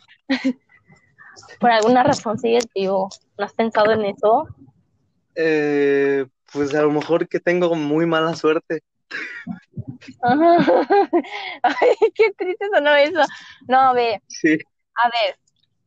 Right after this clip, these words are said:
Speaker 1: quién sabe, a lo mejor todavía no, pero vas a ser súper famoso, vas a tener millones y millones de seguidores y, y, o por favor, vas a, a la fama. ¿Quién sabe? Por, a
Speaker 2: ¿Quién?
Speaker 1: lo mejor por eso no.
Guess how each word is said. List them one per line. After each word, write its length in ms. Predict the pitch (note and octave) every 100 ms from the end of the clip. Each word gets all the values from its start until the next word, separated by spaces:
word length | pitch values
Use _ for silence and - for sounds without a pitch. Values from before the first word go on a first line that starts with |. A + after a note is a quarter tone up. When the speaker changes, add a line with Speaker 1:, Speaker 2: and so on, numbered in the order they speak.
| _ _
Speaker 1:
quién 200 | - C#4+
sabe, 260 | F#4 A#3+ D4 A4
a 80 | G4
lo 20 | D4+
mejor 440 | C4 C4+ C4+ C4+ - _ _ _ _ _ _ _ -
todavía 500 | C4 C4+ D4+ B3+ A#3+
no, 260 | G#3+ G#3+
pero 140 | G#4+ E4+
vas 160 | C#4
a 40 | A#3
ser 180 | C#4 B3+
súper 280 | B3+ B3 B3
famoso, 600 | G#3+ F#3 F3 F#3 F4 G4+
vas 200 | D4 C#4+
a 80 | D4+
tener 300 | C#4 A3 A3+
millones 520 | B3+ G#3 G#3+ A3 -
y 40 | B3
millones 340 | G#3 G3 A#3
de 120 | B3
seguidores 720 | A#3+ G#3 G3+ D#3+ F#3+ E4 F4+
y, 340 | C#4+ A#3+ G3+ - _ _ _ _ -
y, 160 | A3 G#3+
o 120 | G#3
por 180 | A3+ B3
favor, 360 | A#3+ F#3+ F#3+ D#4
vas 140 | C#4 C#4+
a, 100 | C4+ - -
a 140 | A#3
la 100 | G#3
fama. 560 | G3+ - G#3+ D#4+ F#4+ G4 _ _ _ _ _ _ _ _ _ -
¿Quién 160 | A#3+
sabe? 300 | A#3 G#3 D4+
Por, 100 | C#4+
a 40 | -
Speaker 2:
¿Quién? 160 | D4
Speaker 1:
lo 60 | B3+
mejor 200 | G3+ D#3
por 140 | G#3+
eso 160 | G3 - - G#3
no. 240 | D#4